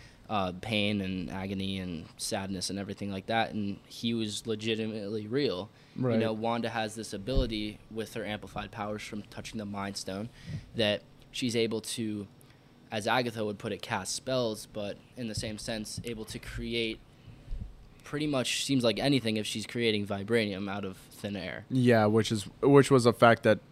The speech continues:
Speaker 2: that you told me about was, or I guess was in the show, but I didn't catch it, and then you told me about it, was she legitimately just, like,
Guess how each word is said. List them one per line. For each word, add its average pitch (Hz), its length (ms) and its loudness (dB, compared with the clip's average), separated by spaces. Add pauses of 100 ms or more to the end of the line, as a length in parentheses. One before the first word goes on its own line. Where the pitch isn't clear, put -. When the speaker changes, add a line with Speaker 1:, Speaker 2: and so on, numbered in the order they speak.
(140)
Speaker 2:
that 107 160 4
you 107 180 2
told 107 260 4
me 104 100 4
about 101 260 4
was, 104 200 0 (120)
or 120 140 8
I 117 160 12
guess 110 240 8
was 104 120 0
in 107 60 2
the 104 80 2
show, 113 240 8
but 110 80 6
I 107 60 8
didn't 110 200 4
catch 104 200 2
it, 101 40 4
and 101 80 4
then 98 80 4
you 107 100 6
told 101 180 0
me 101 60 2
about 101 220 4
it, 98 60 2
was 101 240 2 (720)
she - 240 6
legitimately 131 760 8
just, 117 240 2
like, 113 300 8